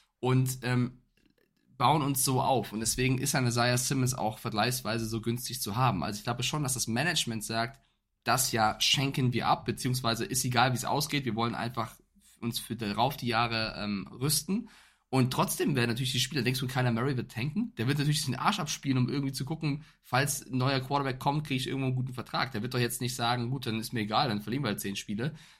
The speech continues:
Die werden nicht tanken. Die, die Jungs, für die es, um, um die es was geht auf dem Rasen, die werden sich, die werden alles geben. Aber die Leute, die im Büro sitzen, die planen,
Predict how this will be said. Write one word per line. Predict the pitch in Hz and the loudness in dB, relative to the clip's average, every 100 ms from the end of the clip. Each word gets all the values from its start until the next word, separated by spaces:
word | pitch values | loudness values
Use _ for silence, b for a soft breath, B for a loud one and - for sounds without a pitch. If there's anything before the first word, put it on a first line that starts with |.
| B | B
Die | 135 139 | 0 4
werden | 151 170 | 6 6
nicht | 226 - | 4 4
tanken. | 117 95 - 95 127 - | 0 -2 -2 -6 -4 2
Die, | 120 127 | 2 4
die | |
Jungs, | 131 147 170 | 4 4 2
für | - | 0
die | 135 | 0
es, | 143 | 0
um, | 117 135 135 139 | 2 2 4 2
um | 139 | 0
die | 156 | -2
es | 151 | 0
was | 131 | -2
geht | 135 147 | 0 0
auf | 147 | -2
dem | 156 | -2
Rasen, | 123 143 156 | 2 2 2
die | 143 127 | 2 2
werden | 139 | 0
sich, | 135 | -2
die | 139 123 - 127 | -4 -4 -4 -4
werden | 135 | -2
alles | 151 147 - | -2 -2 -2
geben. | 101 113 151 B B B | -2 -2 -4 B B B
Aber | - 123 120 120 | -2 2 4 4
die | 123 143 | 2 2
Leute, | 151 135 151 | 4 2 0
die | 131 | 0
im | 131 | 2
Büro | 123 110 196 | 2 4 4
sitzen, | 139 123 127 123 | 2 0 0 0
die | 113 | -2
planen, | - 151 151 120 196 | -2 -2 0 0 -2